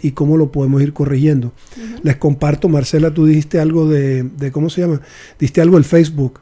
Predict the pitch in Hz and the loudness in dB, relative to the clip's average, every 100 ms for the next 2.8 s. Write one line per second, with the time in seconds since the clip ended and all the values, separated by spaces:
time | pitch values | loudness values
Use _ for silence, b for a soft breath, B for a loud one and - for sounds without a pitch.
0 | _ - 269 214 - 165 156 175 151 143 | _ -12 -12 -12 -6 2 4 6 4 4
1 | 151 131 160 156 185 180 - 180 156 165 | 2 4 2 4 6 6 4 4 6 6
2 | 175 180 185 185 180 170 160 | 4 2 0 4 6 6 2